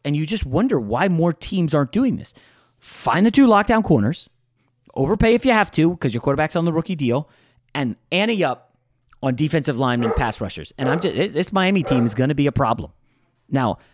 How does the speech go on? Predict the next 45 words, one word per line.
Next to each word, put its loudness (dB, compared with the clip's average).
I 0
do 4
have 2
questions 0
about -2
Tua 2
going 2
outdoors. 0
I 0
think -6
we've -4
talked -2
about -2
this -6
a -4
little 0
bit. -2
Uh, -4
slow 0
down, 0
uh, -2
in 2
January, 2
you're -4
outdoors. 2
I, -4
we'll 0
see. -4
But -2
defensively, 0
they -2
got 0
some -4
bosses -4
on -8
that -18
team. -18
Now, -4
their -2
defense -2
has -6
not 0
been 2
very 4
good, 0